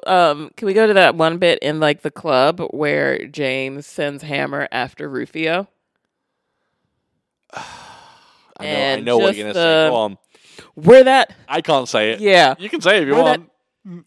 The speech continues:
Speaker 1: N-word bone, where that, and, you know, and he just kept
Speaker 2: He says it
Speaker 1: repeating it, like,
Speaker 2: about
Speaker 1: ten
Speaker 2: twenty-seven
Speaker 1: times.
Speaker 2: times.
Speaker 1: And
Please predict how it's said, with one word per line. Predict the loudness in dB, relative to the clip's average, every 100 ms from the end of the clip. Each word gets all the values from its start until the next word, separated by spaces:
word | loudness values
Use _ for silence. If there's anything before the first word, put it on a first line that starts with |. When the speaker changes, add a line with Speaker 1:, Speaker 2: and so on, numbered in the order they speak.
| -4
Speaker 1:
N-word | 2 8 8 8
bone, | 6 6 6 2 -4 _ -4
where | -2 2
that, | 2 2
and, | -2 -4 -8
you | -4
know, | 2 2 4
and | 4
he | 6 4
just | 6 2 2
kept | -4 6 6 4 -6 _
Speaker 2:
He | -8 -6
says | -4 -2 -2 -2
it | -6
Speaker 1:
repeating | -4 0 2 4
it, | 2 _
like, | -6 -4
Speaker 2:
about | -4
Speaker 1:
ten | -8 -8
Speaker 2:
twenty-seven | -4 -4 -2 -4 -6 -8
Speaker 1:
times. | -6
Speaker 2:
times. | -6 -8 -12 -20 -20 _ -20 _ 0
Speaker 1:
And | 4 4